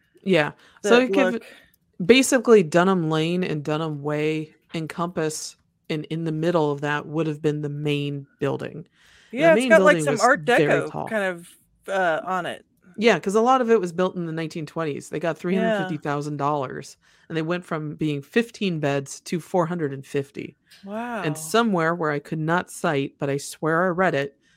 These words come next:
Speaker 1: there was at max six hundred patients that lived in the facility.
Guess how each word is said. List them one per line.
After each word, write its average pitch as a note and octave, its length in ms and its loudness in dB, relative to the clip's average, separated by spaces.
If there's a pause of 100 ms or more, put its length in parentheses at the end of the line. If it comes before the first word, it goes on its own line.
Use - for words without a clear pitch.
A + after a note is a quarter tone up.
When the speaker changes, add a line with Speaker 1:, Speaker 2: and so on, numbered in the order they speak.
(140)
Speaker 1:
there E3 120 0
was D3+ 160 0 (100)
at D3+ 180 -4
max D#3 400 -4
six - 340 -10
hundred D#3+ 360 -4
patients C3+ 480 -8
that C#3 260 -6
lived C#3 480 -2
in C#3+ 180 -6
the C3+ 140 -6
facility. - 640 -10